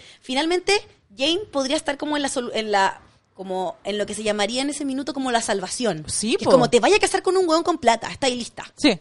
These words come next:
Speaker 1: ¿Cachai? Pero, eh, o, o tenés tu tío con plata.
Speaker 2: Sí.
Speaker 1: Pero Jane, ¿qué decide? Dejar de lado esas dos alternativas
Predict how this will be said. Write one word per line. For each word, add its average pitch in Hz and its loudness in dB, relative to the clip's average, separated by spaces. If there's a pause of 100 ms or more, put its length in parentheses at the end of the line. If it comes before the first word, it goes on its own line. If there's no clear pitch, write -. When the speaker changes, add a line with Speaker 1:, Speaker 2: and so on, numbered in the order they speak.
Speaker 1:
¿Cachai? 196 -4
Pero, 196 2
eh, 190 0
o, - 2
o 392 6
tenés 339 0
tu 339 0
tío 330 2
con 294 0
plata. 202 -2
Speaker 2:
Sí. 196 0 (400)
Speaker 1:
Pero 220 2
Jane, 320 0
¿qué 294 0
decide? 359 2 (600)
Dejar 285 0
de 294 -2
lado 269 4
esas 349 0
dos 311 0
alternativas 339 -2